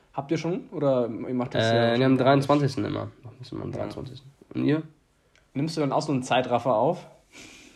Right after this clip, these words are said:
Speaker 2: Auf gar keinen Fall. Auf gar
Speaker 1: Ich hab
Speaker 2: keinen
Speaker 1: schon
Speaker 2: Fall.
Speaker 1: die ersten gesehen bei, bei Insta. Diese hier Zeitraffer beim Schmücken.
Speaker 2: Äh, mal gucken,
Speaker 1: Find ich
Speaker 2: vielleicht mach
Speaker 1: süß.
Speaker 2: ich's,
Speaker 1: Find ich,
Speaker 2: vielleicht,
Speaker 1: find ich
Speaker 2: vielleicht
Speaker 1: süß.
Speaker 2: mach ich's einfach mal dieses Jahr einfach mal, ne? Dann laden wir es wieder bei Typisch Deutsch hoch. Egal.
Speaker 1: Ja,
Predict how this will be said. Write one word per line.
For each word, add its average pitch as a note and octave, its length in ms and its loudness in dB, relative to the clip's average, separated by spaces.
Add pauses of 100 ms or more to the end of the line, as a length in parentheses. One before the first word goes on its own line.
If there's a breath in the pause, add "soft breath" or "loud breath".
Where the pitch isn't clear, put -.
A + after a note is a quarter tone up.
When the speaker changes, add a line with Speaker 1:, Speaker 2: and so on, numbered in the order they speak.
(320 loud breath)
Speaker 2:
Auf - 200 -16
gar - 100 -8
keinen - 160 -16
Fall. - 200 -12 (1200 soft breath)
Auf - 120 -20
gar - 160 -8
Speaker 1:
Ich C#3 60 4
hab E3 40 12
Speaker 2:
keinen E3 60 8
Speaker 1:
schon F3+ 140 4
Speaker 2:
Fall. D#3+ 60 4
Speaker 1:
die D#3+ 60 4
ersten E3 260 2
gesehen D#3 360 4
bei, A#2+ 200 2
bei A2 180 -2
Insta. G2 380 -8 (160)
Diese A2+ 360 -12 (100)
hier A#2 320 -10
Zeitraffer G#2+ 580 -14 (400 soft breath)
beim A2 140 -8
Schmücken. A2+ 340 -8
Speaker 2:
Äh, - 20 -4
mal A2+ 360 2
gucken, C#3 180 2
Speaker 1:
Find - 40 2
ich C#3+ 60 6
Speaker 2:
vielleicht C3 120 8
mach C3+ 100 8
Speaker 1:
süß. C#3 60 6 (140)
Speaker 2:
ich's, - 60 -8
Speaker 1:
Find C3+ 120 2
ich, B2 60 2
Speaker 2:
vielleicht, D#3 180 2
Speaker 1:
find F3+ 160 8
ich - 60 -2
Speaker 2:
vielleicht F3+ 220 4
Speaker 1:
süß. F3+ 40 2
Speaker 2:
mach F3+ 80 6
ich's E3+ 80 4
einfach F3 180 8
mal D#3+ 120 6
dieses D#3 320 2
Jahr E3+ 300 4
einfach E3 180 -4
mal, E3+ 220 0
ne? E3 140 0
Dann D3 140 0
laden C#3 260 2
wir C#3+ 40 4
es C#3+ 120 -2
wieder C#3 120 0
bei B2+ 100 0
Typisch C3+ 240 -10
Deutsch - 240 -4
hoch. C#3 160 -2 (400)
Egal. G2 380 0 (100)
Speaker 1:
Ja, C#3 140 -2